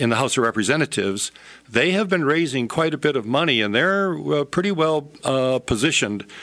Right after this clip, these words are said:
to support the pickup of seats in Republican districts carried by Trump in twenty sixteen. So, um, I do wonder about Eric's supposition that the Republicans would be in a position to win back control of the House. I think that's a,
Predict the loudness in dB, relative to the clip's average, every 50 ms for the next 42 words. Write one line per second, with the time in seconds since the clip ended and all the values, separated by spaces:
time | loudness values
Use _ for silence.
0 | -20 -16 -4 -2 0 0 0 0 -2 0 0 0 0 0 -2 -2 -2 0 2 2
1 | 0 0 -2 -4 -6 -4 -2 -2 0 0 0 0 0 -2 -6 -4 -2 0 0 2
2 | 2 0 2 2 2 0 0 -2 -4 -2 0 0 0 2 2 0 -2 -2 0 0
3 | 0 2 2 0 0 0 -2 0 0 0 0 2 0 -2 -4 -6 -2 -2 0 0
4 | 0 0 0 0 0 -2 -4 -2 0 2 2 2 2 2 0 0 0 0 0 0
5 | 0 -2 -4 -6 -12 -18 -18 -16 -16 -18 -18 -10 -4 -2 -2 0 0 0 0 2
6 | 0 0 0 0 0 0 0 2 2 2 2 0 0 0 0 2 2 2 0 0
7 | -2 -4 -8 -14 -16 -18 -18 -20 -20 _ -2 0 0 0 0 0 0 0 0 2
8 | 2 0 2 2 0 0 0 0 0 0 2 2 0 0 2 2 2 2 2 0
9 | -2 -2 0 0 0 0 -2 0 0 0 0 0 0 0 0 0 0 0 0 0
10 | 0 0 0 0 2 0 0 0 0 0 -2 0 -2 0 0 0 0 0 -2 -2
11 | -4 -6 -10 -16 -18 -18 -20 -6 _ 0 0 2 2 0 2 2 0 0 -2 0
12 | 0 2 0 0 0 -2 -2 -2 -2 0 0 0 0 0 0 0 2 2 0 0
13 | -2 -4 -12 _ _ _ -6 -4 0 2 2 2 2 2 0 0 0 2 2 2
14 | 0 0 0 0 0 0 0 -2 0 2 0 0 2 2 0 0 0 -2